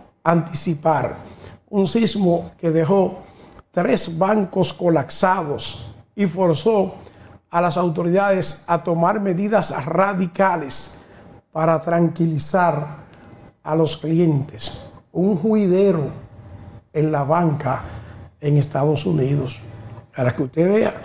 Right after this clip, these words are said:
que no son tan buenos los controles bancarios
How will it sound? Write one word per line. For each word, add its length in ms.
que 440
no 160
son 240
tan 180
buenos 360
los 160
controles 500
bancarios 640